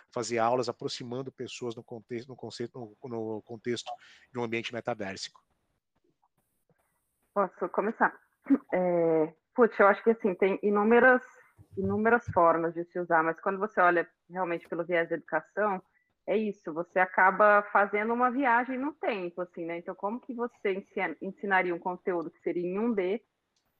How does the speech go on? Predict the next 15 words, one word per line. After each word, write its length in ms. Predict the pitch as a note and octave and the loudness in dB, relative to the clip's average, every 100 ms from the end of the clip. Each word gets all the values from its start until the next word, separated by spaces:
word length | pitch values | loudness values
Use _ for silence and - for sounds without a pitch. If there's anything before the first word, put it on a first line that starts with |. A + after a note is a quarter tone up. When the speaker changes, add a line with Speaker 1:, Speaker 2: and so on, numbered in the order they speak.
| _ _ | _ _
Speaker 2:
numa 280 | G#3+ A#3 B3 | -2 2 0
experiência 440 | - C4 C#4+ D4 | 0 0 2 2
mais 220 | D4 F4+ | 0 2
ampla, 460 | G#4+ F4 G#3 - F3 | 4 4 2 0 0
né? 140 | F#3+ | -2
Então, 380 | G#3+ A3+ G#3+ B3 | -2 -2 0 -2
quebrando, 600 | A#3+ A#3+ G3+ A3 C4 B3 | -2 -4 -2 -2 0 -2
assim, 340 | A#3 - A3 A3+ | -4 -4 -2 0
a, 540 | A3 G#3+ F3 F#3 F3 | 2 2 0 -2 -4
a, 80 | - | -6
ampliando 600 | A#3 - E4+ C4 C#4+ A#3 | -8 -2 0 2 2 0
mesmo, 340 | G3 F3+ F3 F3 | -2 -6 -6 -6
né, 140 | G3 | -6
essa 180 | A3 G3+ | -6 -8
percepção. 680 | G3 - - _ - D3+ | -8 -10 -14 _ -8 -8